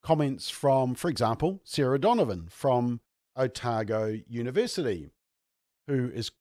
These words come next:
questioning this whole issue, just like our counsellor, or from Emeritus Professor Charlotte Paul, who wrote in The Listener, also from Otago University,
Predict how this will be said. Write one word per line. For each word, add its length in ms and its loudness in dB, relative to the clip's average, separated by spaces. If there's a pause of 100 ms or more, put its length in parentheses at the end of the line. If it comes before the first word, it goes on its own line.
(140)
questioning 480 0
this 160 -2
whole 200 4
issue, 360 0 (120)
just 220 -4
like 160 0
our 140 0
counsellor, 480 0 (580)
or 140 4
from 260 8
Emeritus 520 2
Professor 440 -2
Charlotte 640 2
Paul, 320 6
who 100 0
wrote 220 2
in 100 -2
The 80 0
Listener, 400 -2 (100)
also 400 0
from 260 0
Otago 440 0
University, 720 -2